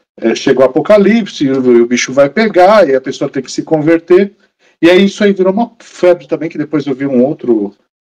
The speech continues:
é, furião lá em cima do, do, de um, de um trem elétrico falando a mesma coisa, que ela não tava errada,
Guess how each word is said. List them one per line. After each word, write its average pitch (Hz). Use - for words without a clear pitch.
é, 107
furião 123
lá 120
em 123
cima 120
do, 110
do, 107
de 104
um, 110
de 95
um 107
trem 127
elétrico 120
falando 127
a 127
mesma 127
coisa, 156
que -
ela 131
não 127
tava 131
errada, 156